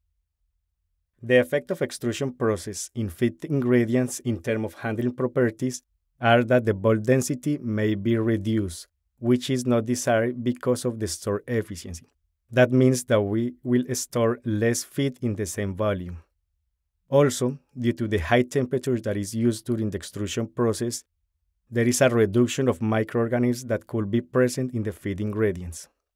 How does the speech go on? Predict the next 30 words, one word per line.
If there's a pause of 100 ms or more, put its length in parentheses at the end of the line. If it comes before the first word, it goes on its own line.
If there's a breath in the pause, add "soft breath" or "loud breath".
(840)
In
terms
of
digestibility
of
nutrient,
it
has
been
reported (340)
an
increase
in
starch
gelatinization
after
extrusion
process. (1600)
To
understand
a
little
bit
better
what
is
starch
gelatinization, (240)
first, (120)
starch